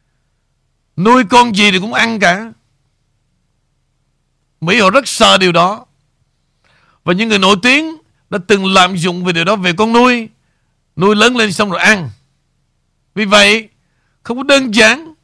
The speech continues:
Rồi cũng đút đầu ra, tốn năm bảy trăm đô để đi làm con, đi, đi bảo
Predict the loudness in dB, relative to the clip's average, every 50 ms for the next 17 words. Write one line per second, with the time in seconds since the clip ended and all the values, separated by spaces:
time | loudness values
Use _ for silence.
0 | _ _ _ _ _ _ _ _ _ _ _ _ _ _ _ _ _ _ _ -8
1 | -8 -8 -8 -2 0 0 0 0 2 2 4 4 4 4 2 2 0 0 -4 -10
2 | _ _ _ _ -2 -2 -2 0 0 -2 0 2 0 0 0 0 -2 0 2 2
3 | 2 0 -2 -8 -14 _ _ _ _ _ _ _ _ _ _ _ _ _ _ _
4 | _ _ _ -4 -2 -2 0 -2 -4 -6 -6 -4 -2 -2 -2 -2 -2 -4 -4 -6
5 | -6 -14 -18 _ _ _ _ -10 -8 -6 -4 -2 0 -2